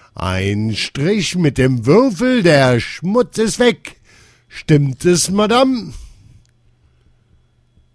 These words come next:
Die Angesprochene antwortete nicht. Eine zweite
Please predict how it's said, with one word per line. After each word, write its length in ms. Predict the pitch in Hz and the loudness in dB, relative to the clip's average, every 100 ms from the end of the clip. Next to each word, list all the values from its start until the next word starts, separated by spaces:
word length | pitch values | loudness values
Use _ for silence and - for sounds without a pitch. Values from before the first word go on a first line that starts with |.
| - | -12
Die 100 | - | -12
Angesprochene 840 | 78 80 78 - 82 104 95 98 - _ | -10 -14 -12 -10 -10 -8 -6 -8 -10 _
antwortete 680 | - 143 - 85 73 71 - | -10 -10 -8 -12 -12 -16 -12
nicht. 460 | 90 92 90 - - _ _ _ _ _ _ _ _ _ _ _ _ - _ | -10 -8 -8 -12 -20 _ _ _ _ _ _ _ _ _ _ _ _ -20 _
Eine 280 | 90 92 82 | -12 -12 -12
zweite 600 | - 85 80 - 92 | -12 -12 -12 -10 -12